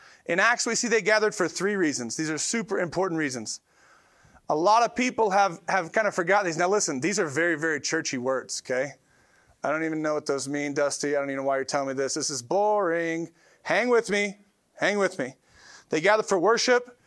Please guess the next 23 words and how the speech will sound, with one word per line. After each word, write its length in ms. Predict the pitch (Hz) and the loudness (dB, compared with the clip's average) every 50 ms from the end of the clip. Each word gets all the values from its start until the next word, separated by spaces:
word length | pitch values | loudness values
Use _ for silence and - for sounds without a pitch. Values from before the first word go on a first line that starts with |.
| _ - - _ _ | _ -20 -20 _ _
discipleship, 800 | - 165 - - 196 196 196 190 196 - - 208 196 196 196 - - _ _ _ _ _ _ _ _ _ - | -4 -2 2 4 4 4 4 2 0 0 2 2 2 0 -2 -6 -20 _ _ _ _ _ _ _ _ _ -6
and 140 | 175 160 165 | -4 -2 -2
evangelism, 720 | 156 165 170 170 175 151 160 143 135 120 127 127 120 120 - _ _ | 0 2 2 2 2 0 0 0 0 0 0 -4 -6 -6 -14 _ _
okay? 340 | - - 151 165 175 180 151 - _ _ - | -2 2 2 4 2 2 -2 -10 _ _ -4
Now, 300 | 165 180 190 160 127 - - _ _ _ _ _ _ _ - | 0 2 2 2 0 -2 -8 _ _ _ _ _ _ _ -2
why 140 | 165 175 | 0 2
do 80 | 185 185 | 2 2
we 120 | 208 247 | 0 0
gather? 460 | 190 160 160 151 139 131 127 110 - - _ _ _ _ _ _ _ _ _ _ _ - - - | 0 0 0 0 0 0 -4 -6 -6 -14 _ _ _ _ _ _ _ _ _ _ _ -14 -8 -8
<laughs> 840 | 196 - 180 - - 139 _ _ _ _ _ - - - - - | -6 -6 -8 -10 -10 -12 _ _ _ _ _ -18 -18 -18 -10 -2
Worship, 600 | 180 185 208 208 - 240 262 262 262 233 - - - - - - - - _ - | 0 2 2 4 4 4 4 4 2 -6 -14 -16 -20 -20 -20 -20 -20 -20 _ -4
discipleship, 880 | 170 170 - - 214 220 220 220 214 - - 220 208 220 214 - - _ _ _ _ _ _ _ _ _ - | -2 0 2 4 4 4 4 2 0 0 2 2 2 2 0 -4 -20 _ _ _ _ _ _ _ _ _ -2
and 160 | 170 190 196 | 0 0 2
evangelism. 720 | 180 190 233 240 233 175 190 175 160 143 123 123 113 107 - _ _ _ _ _ _ _ _ _ _ _ _ _ - | 2 2 2 0 0 0 0 0 0 0 0 -4 -6 -8 -12 _ _ _ _ _ _ _ _ _ _ _ _ _ -2
That 180 | - 202 233 | 0 0 0
sounds 320 | - - 269 262 254 196 185 | 2 2 2 2 2 0 0
weird. 360 | 185 202 170 151 131 120 123 - _ _ _ | 0 2 2 2 0 -2 -6 -16 _ _ _
It, 140 | - 269 214 | -6 -4 -2
it's 200 | - 254 - - | -2 -4 -2 -2
not, 200 | 170 147 139 - - - _ _ | -2 -2 -2 -2 -6 -14 _ _
okay? 260 | - 170 160 190 196 - _ _ _ _ _ _ - - _ _ - | -2 0 0 0 -2 -4 _ _ _ _ _ _ -20 -20 _ _ -8
So 240 | - - 233 233 | 0 2 4 4
then, 200 | 214 202 185 143 | 4 4 2 0